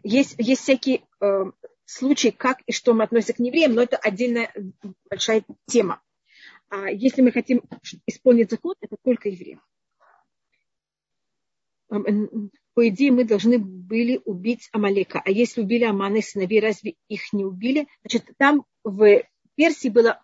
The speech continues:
очень много амаликитян. И всех, кого евреи убили в Мегилат Эстер, их это было семьдесят пять тысяч и еще какое-то количество,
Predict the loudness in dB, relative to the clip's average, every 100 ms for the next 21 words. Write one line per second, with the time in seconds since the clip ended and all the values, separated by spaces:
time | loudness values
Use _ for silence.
0 | _ -2 0 0 2 4 4 2 0 -4
1 | -4 -6 -8 -12 -14 -14 _ _ _ -20
2 | _ -6 -6 0 0 2 0 0 -2 0
3 | 0 0 -2 0 0 0 0 -2 -8 -6
4 | -4 -4 -8 -6 2 4 2 -4 -6 -8
5 | -6 -8 -8 -14 -14 -16 -12 -8 -2 0
6 | 0 0 -2 0 2 2 0 -10